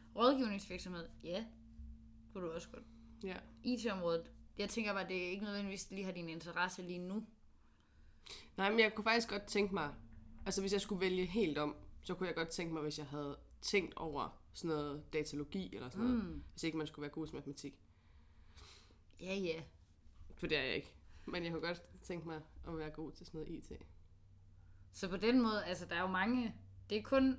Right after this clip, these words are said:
Speaker 1: altså salgsvirksomhed og marketing, hvor jeg t-, det er bare fordi, jeg kender dig som person, det tænker jeg ikke. Altså jeg tror egentlig, du er god nok til det, men jeg tror ikke, du er sådan, sådan vil trives i det.
Speaker 2: Mm-mm. Nej, helt hundrede.
Speaker 1: Øhm, og naturvidenskab, altså det indbefatter jo ligesom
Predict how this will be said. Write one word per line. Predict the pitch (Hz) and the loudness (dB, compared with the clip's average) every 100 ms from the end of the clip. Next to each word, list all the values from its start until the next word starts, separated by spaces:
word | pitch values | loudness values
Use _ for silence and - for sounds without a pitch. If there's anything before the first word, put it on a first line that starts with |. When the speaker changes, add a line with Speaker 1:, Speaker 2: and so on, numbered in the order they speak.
| - | 0
Speaker 1:
altså | 196 208 | -2 -2
salgsvirksomhed | - 262 269 240 196 196 202 | 2 4 2 0 -4 -2 -2
og | 185 | 0
marketing, | 185 226 233 208 | 2 2 0 -2
hvor | 180 | -2
jeg | 180 | -2
t-, | - - | -6 2
det | 240 | 4
er | 214 | 6
bare | 190 190 | 6 4
fordi, | 180 | 0
jeg | 170 | -2
kender | 202 196 | 0 -2
dig | 180 | -2
som | 160 | -6
person, | 165 - 202 190 | -6 -6 -4 -4
det | |
tænker | 185 214 208 | -4 -2 0
jeg | 170 | 0
ikke. | 175 - - - - - - - - | 0 -4 -18 -20 -20 -20 -20 -20 -10
Altså | 180 | -8
jeg | |
tror | 180 214 | -2 4
egentlig, | 233 247 185 | 6 6 4
du | 170 | 0
er | |
god | 170 214 | 0 0
nok | 185 | -2
til | 170 185 | -4 -4
det, | 175 | -4
men | |
jeg | 170 | -4
tror | 202 | -4
ikke, | 202 | -4
du | 175 | -6
er | |
sådan, | 165 160 147 - | -8 -8 -10 -12
sådan | - - - - 160 139 147 | -14 -12 -12 -10 -8 -6 -6
vil | 147 | -6
trives | - 196 208 - | -2 0 0 -4
i | 139 | -6
det. | 151 - 175 | -8 -6 -2
Speaker 2:
Mm-mm. | 180 147 - - | 0 0 -2 -2
Nej, | 151 151 - | 0 0 0
helt | - 151 | -4 -2
hundrede. | 143 147 147 - | -2 -4 -6 -4
Speaker 1:
Øhm, | 170 170 165 160 160 165 165 165 156 - - - - - - - - - - - | 0 2 4 2 -2 -6 -6 -8 -10 -14 -18 -20 -18 -18 -20 -20 -20 -20 -18 -6
og | 185 | 0
naturvidenskab, | 185 185 269 247 180 170 165 151 | 0 2 4 4 4 -2 -2 -2
altså | 165 | -4
det | 190 | -2
indbefatter | 202 196 - 151 147 | -2 -2 -4 -6 -6
jo | |
ligesom | 151 160 143 | -6 -6 -8